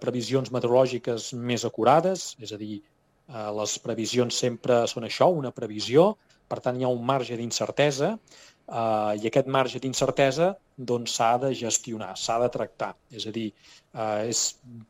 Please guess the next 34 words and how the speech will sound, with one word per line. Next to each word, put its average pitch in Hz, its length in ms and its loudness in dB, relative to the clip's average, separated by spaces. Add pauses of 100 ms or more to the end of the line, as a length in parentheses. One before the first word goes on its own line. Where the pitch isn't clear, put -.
(280)
difícil, 131 540 2
no?, 120 140 2
a 139 100 4
vegades 131 320 0
poder, 131 460 2 (280)
eh, 120 360 2
predir 123 360 2
amb 127 120 -4
una 131 160 0
total 135 320 2
exactitud 131 760 -4
que 139 240 2
demà 160 560 -2
o 127 120 2 (160)
el 123 380 -6
d'aquí 123 400 -2
tres 123 320 -2
dies, 185 480 2 (400)
eh, 123 380 0
en 123 80 -2
aquesta 131 320 -2
població 151 720 4
cauran 160 760 -2
dos-cents 135 360 -6
litres 165 440 4
en 127 140 -2
tres 120 240 0
hores, 95 380 -4
no? 147 180 0 (380)
Però 113 100 -4
sí 131 160 0
que, 147 80 -2
en 127 100 -4
canvi, 151 440 0